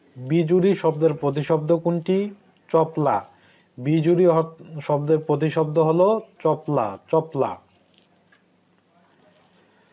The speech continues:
বাংলা ভাষা রীতি কয়টি? দুইটি। নিচের কোন বানানটি শুদ্ধ? মনীষী, মনীষী। অত্যন্ত শব্দের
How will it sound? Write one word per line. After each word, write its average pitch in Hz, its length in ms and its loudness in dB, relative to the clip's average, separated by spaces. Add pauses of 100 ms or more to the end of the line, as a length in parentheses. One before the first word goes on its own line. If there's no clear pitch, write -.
(600)
বাংলা 156 360 2
ভাষা 180 420 4
রীতি 170 360 2
কয়টি? 156 540 2 (300)
দুইটি। 143 680 -2 (380)
নিচের 151 420 0
কোন 160 280 0
বানানটি 156 440 0
শুদ্ধ? 170 540 2 (280)
মনীষী, 147 760 0 (500)
মনীষী। 151 1400 -2 (800)
অত্যন্ত 170 760 2 (220)
শব্দের 156 720 0